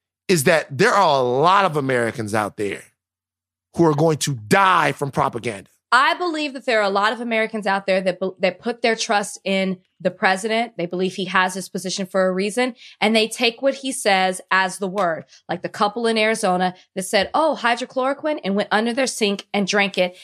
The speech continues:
Speaker 2: and the
Speaker 1: And
Speaker 2: husband
Speaker 1: died!
Speaker 2: died! The husband died, and the woman was in critical condition. I don't even know what happened with her,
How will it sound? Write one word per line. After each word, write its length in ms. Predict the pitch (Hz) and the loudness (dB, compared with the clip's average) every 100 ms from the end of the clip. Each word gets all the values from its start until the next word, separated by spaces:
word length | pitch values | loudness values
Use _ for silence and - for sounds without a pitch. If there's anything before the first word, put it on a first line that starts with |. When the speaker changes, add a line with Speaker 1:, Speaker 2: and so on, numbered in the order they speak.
| _ | _
Speaker 2:
and 140 | 285 | 0
the 40 | 294 | 2
Speaker 1:
And 80 | 285 | 2
Speaker 2:
husband 320 | 320 381 392 | 4 6 8
Speaker 1:
died! 280 | 370 - 339 | 10 8 6
Speaker 2:
died! 120 | 160 - _ _ | 0 -6 _ _
The 120 | 208 240 | -4 0
husband 340 | 269 262 277 | 0 -2 -2
died, 320 | 226 196 190 | 2 2 2
and 100 | 196 | -2
the 80 | 214 | -4
woman 280 | 208 220 214 | -4 -4 -4
was 120 | 202 | -4
in 120 | 208 | -4
critical 400 | 196 196 190 196 | -2 -2 -2 -4
condition. 400 | 180 196 180 185 | -6 -6 -4 -2
I 100 | 170 | 0
don't 120 | 226 233 | 0 -2
even 180 | 208 | -4
know 120 | 196 196 | 0 0
what 160 | 190 | 0
happened 320 | 180 180 185 | 0 -2 -2
with 140 | 170 175 | -8 -6
her, 240 | 156 151 | -4 -4